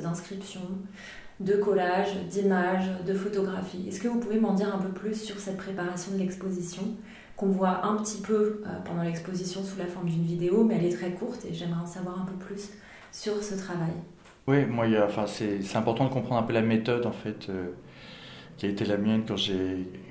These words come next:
Speaker 2: quand j'ai travaillé. Donc, effectivement, la vidéo qui est, est au début de l'exposition, c'est, euh, c'est une vidéo qui permet de comprendre, enfin, il y a, elle a deux fonctions, cette vidéo. La première, c'est de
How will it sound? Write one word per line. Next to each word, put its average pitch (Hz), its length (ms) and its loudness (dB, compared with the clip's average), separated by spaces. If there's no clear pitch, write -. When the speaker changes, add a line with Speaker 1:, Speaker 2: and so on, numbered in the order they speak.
Speaker 2:
quand 104 100 -2
j'ai 98 140 -2
travaillé. 104 340 2
Donc, 123 180 -2
effectivement, 123 420 0
la 107 120 4
vidéo 117 540 2
qui 101 300 -4
est, 92 260 -4
est 110 40 -4
au 104 80 -2
début 98 220 -2
de 98 60 -2
l'exposition, 98 720 -4
c'est, 104 220 -2
euh, 95 300 4
c'est - 160 -8
une 101 60 -4
vidéo 98 240 4
qui 117 100 -2
permet 107 220 2
de 104 100 -4
comprendre, 113 420 0
enfin, 110 220 2
il 110 80 2
y 120 60 4
a, 113 240 2
elle 113 80 6
a 113 60 6
deux 127 120 6
fonctions, 120 440 -2
cette 98 180 -4
vidéo. 98 180 0
La 98 120 2
première, 113 260 -2
c'est - 180 -8
de 104 140 0